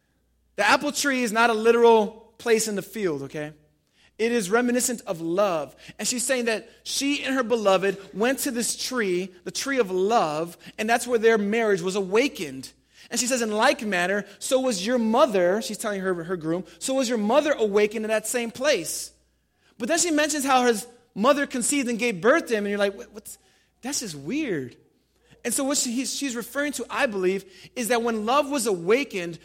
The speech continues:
so were labor pains, so to speak. And I think what's being said here is that in marriage, there is the sweetness of the fruit and the trials of the labor.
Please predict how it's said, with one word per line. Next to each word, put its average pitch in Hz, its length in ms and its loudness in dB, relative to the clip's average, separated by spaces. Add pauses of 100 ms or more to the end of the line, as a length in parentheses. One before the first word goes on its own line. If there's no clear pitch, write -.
(100)
so 254 280 -2
were 233 320 4 (100)
labor 208 400 -2
pains, 147 600 -8 (100)
so - 240 -8
to 147 80 -8
speak. - 540 -12 (1080)
And 233 80 -2
I 233 80 2
think 262 320 -6
what's 262 200 -2
being 240 180 -6
said 254 380 -2
here 156 440 -8 (360)
is 247 140 -2
that 247 180 0
in 214 340 -4
marriage, 226 500 0 (160)
there 262 220 -2
is 240 100 -2
the 208 120 -2
sweetness 262 720 -4
of 220 180 -6
the 196 80 -4
fruit 202 560 -4 (220)
and 208 120 -4
the 196 60 0
trials 190 580 -4
of 170 80 -10
the 165 80 -10
labor. 160 540 -6